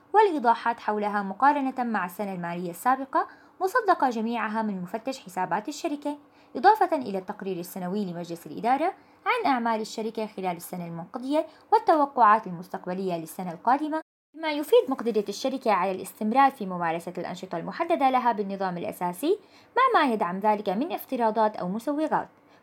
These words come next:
وكذلك شرحًا لحساب الأرباح والخسائر واقتراحًا بتوزيع الأرباح، كل ذلك خلال مدة لا تتجاوز مائة وعشرين يومًا من انتهاء السنة المالية المنقضية.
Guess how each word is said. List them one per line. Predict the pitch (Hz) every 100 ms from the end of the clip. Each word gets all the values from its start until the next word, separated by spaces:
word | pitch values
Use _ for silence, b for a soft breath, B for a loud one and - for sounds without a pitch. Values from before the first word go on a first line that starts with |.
| -
وكذلك | 190 202 220 277 415 - b
شرحًا | - 494 508 427
لحساب | 349 311 214 185
الأرباح | 175 165 180 180 165
والخسائر | 160 190 285 330 339 370 B B
واقتراحًا | 359 320 - 202 190 180
بتوزيع | 185 170 170 175 143
الأرباح، | - 185 240 349 381 - b _
كل | - 508 381
ذلك | 262 226 220
خلال | - 196 180
مدة | 185 185 208 226 b -
لا | 370
تتجاوز | 381 269 240 233 214 214
مائة | 233 285 214
وعشرين | 160 170 - 175
يومًا | 170 269 294 285
من | 214
انتهاء | - 180 190 196 190
السنة | - 180 170
المالية | 170 165 175 233
المنقضية. | 294 330 330 220 170